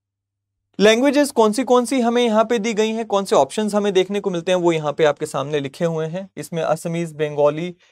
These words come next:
इंग्लिश, गुजराती, हिंदी, कन्नड़, मलयालम, मराठी, पंजाबी, उड़िया, तमिल, तेलुगु, उर्दू, ये सेक्शन वन ए की लैंग्वेजेस हैं। वन बी में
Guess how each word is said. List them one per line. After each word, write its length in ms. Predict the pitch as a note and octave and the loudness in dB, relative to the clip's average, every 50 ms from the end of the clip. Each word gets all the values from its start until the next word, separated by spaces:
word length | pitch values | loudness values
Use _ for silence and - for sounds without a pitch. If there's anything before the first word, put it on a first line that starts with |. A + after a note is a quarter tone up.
| _ _ - | _ _ -6
इंग्लिश, 400 | E3+ F3 F3 E3+ F3+ F3 F3 - | -2 0 2 2 2 2 0 -2
गुजराती, 520 | D#3+ D#3 D3+ D#3+ D#3 D#3 D3+ - - F#3 | -4 -2 2 4 4 4 4 2 -2 -8
हिंदी, 400 | E3+ C3 D3+ D#3 D#3+ D#3+ E3+ F3+ | -8 -8 -10 -10 -8 -8 -8 -8
कन्नड़, 400 | E3 - D#3+ D3+ D3+ D#3+ E3 D#3+ | -6 -6 -6 -6 -4 -4 -4 -4
मलयालम, 460 | E3 D3 C#3 C#3+ C#3+ C#3 C#3+ D3 D#3+ E3 | -4 -4 -2 0 2 2 2 0 -2 -6
मराठी, 500 | D3+ C#3+ C3+ C3 C3 C3 C3 - E3 D3+ | -4 -4 -2 0 -2 -2 -2 -4 -8 -6
पंजाबी, 460 | - D3 C#3+ C3+ C3+ C3+ C3 D3+ D3+ | -6 -8 -6 -4 -4 -4 -4 -4 -6
उड़िया, 320 | C#3+ C3+ C3+ C#3 D3+ D3+ | -6 -4 -2 -2 -2 -4
तमिल, 420 | D3 _ - C#3 C#3 C#3+ D3 C#3+ C3+ | -4 _ -8 -8 -6 -6 -6 -6 -6
तेलुगु, 380 | - D3 C3+ C#3 C#3 D3 D3+ | -6 -6 -4 -4 -4 -6 -4
उर्दू, 440 | C#3+ C#3 C3+ C3+ C#3 E3 F#3 F#3+ F#3+ _ _ _ _ _ _ - E3 | -2 -2 -2 -2 0 -2 -2 -2 -4 _ _ _ _ _ _ -6 0
ये 240 | E3 G3 G3+ G3 - | 4 4 4 4 2
सेक्शन 360 | - - E3+ D#3 - G3+ F3 | 0 -2 -2 0 0 -2 -2
वन 180 | E3 D3+ D3+ D#3 | 0 2 2 0
ए 80 | D#3 E3 | 0 -4
की 140 | E3+ G#3 | -2 -2
लैंग्वेजेस 420 | F3+ F3 E3+ E3+ E3+ E3 F3 E3 D#3 | -2 -2 0 0 0 0 -2 -2 -2
हैं। 200 | F3 F3+ F3+ - | -4 -6 -8 -6
वन 300 | - D3+ D3+ D#3 D#3 D3+ | -2 -2 -2 -2 -2 -4
बी 200 | C#3+ E3 E3+ E3+ | -4 -4 -4 -2
में 240 | E3+ F3 F3 F3 | -2 -4 -4 -6